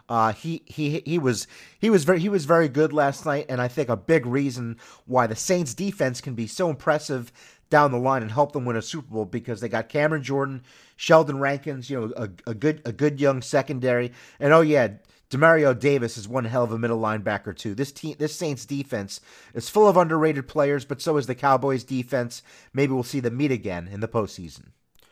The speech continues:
First Sunday matchup we're gonna look at are the New York Giants taking on the Chicago Bears. Bears, the keys, the key for victory is one thing.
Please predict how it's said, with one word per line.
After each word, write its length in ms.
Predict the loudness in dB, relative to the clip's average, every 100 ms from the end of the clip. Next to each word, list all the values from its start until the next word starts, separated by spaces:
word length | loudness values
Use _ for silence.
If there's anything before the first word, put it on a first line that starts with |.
| _ _ _
First 320 | 6 8 10
Sunday 300 | 8 6 6
matchup 360 | 6 6 6 -2
we're 180 | 2 4
gonna 60 |
look 240 | 6 6 6
at 200 | 2 6
are 120 | 4
the 80 | 4
New 140 | 2
York 200 | 4 4
Giants 340 | 4 2 2 0
taking 300 | -2 0 0
on 80 |
the 60 | 0
Chicago 500 | -4 2 4 4 2
Bears. 440 | 2 2 2 -2 -14 -20 _ 4
Bears, 320 | 6 6 2
the 80 | -6
keys, 380 | -4 -4 -6
the 100 | -10
key 240 | -8 -6 -2
for 100 | 0
victory 420 | 0 0 -2 -2
is 140 | -2
one 160 | 0 -2
thing. 340 | -2 -6 -6